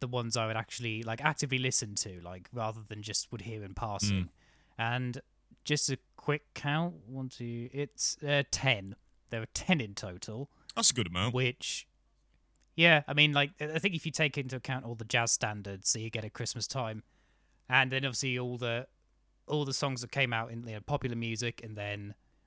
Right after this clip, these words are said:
Speaker 1: all the covers of those various songs, and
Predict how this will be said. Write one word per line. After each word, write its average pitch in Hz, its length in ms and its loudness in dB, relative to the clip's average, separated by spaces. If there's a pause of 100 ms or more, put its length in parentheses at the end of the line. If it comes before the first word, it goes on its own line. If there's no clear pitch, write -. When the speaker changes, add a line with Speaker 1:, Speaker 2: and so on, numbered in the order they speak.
(280)
Speaker 1:
all 123 160 -2
the 110 80 -8
covers 131 400 -2
of 120 100 -6
those 117 260 0
various 110 380 0
songs, 107 600 -4 (520)
and 117 320 -2